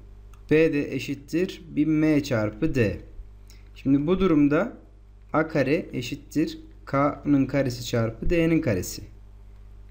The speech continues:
B kare ise K'nın karesi, şey, M'nin karesi, M'nin karesi çarpı D kare.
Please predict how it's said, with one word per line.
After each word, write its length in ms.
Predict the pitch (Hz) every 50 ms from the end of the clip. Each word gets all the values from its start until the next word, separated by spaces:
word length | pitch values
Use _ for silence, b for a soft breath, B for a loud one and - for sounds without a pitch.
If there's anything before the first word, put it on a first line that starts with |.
| - -
B 120 | 160 160
kare 240 | 165 175 151 139 123
ise 380 | 120 117 - - 165 - 269 - - - - - - - -
K'nın 400 | - 147 143 143 147 156 160 156
karesi, 560 | 156 151 127 120 123 120 120 - - - 113
şey, 340 | - - 117 - - 117 135
M'nin 200 | 156 170 165 160
karesi, 480 | - 135 110 104 101 - - 160 196 - - - - - - - - - - -
M'nin 360 | - 117 120 120 123 131 135
karesi 540 | 127 - 127 107 104 98 - - 160 180 202 B B B B B B B
çarpı 580 | - - 135 123 117 113 - - - - - -
D 160 | 143 127 117
kare. 280 | - 113 95 - -